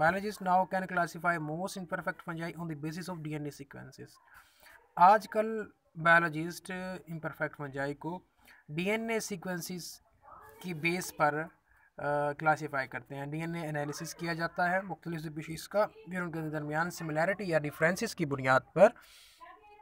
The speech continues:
हम इनको क्लासिफाई कर देते हैं। Though sexual structures may not be found, अगर इनमें सेक्सुअल क्वेश्चन, अ, सेक्सुअल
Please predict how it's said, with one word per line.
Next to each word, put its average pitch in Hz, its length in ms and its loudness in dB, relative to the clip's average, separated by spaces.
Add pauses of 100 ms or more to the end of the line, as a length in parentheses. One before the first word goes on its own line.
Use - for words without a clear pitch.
(180)
हम 180 180 10
इनको 160 540 0 (360)
क्लासिफाई 160 520 6
कर 147 160 2
देते 135 280 -8
हैं। 151 220 2
Though 208 400 6 (380)
sexual 226 360 2
structures 185 440 2
may 160 160 0
not 131 140 4 (220)
be 202 100 -2 (100)
found, 214 180 4 (240)
अगर 190 380 6 (840)
इनमें 180 400 -2
सेक्सुअल 180 340 2
क्वेश्चन, 175 480 -4
अ, 151 800 2
सेक्सुअल 185 400 -2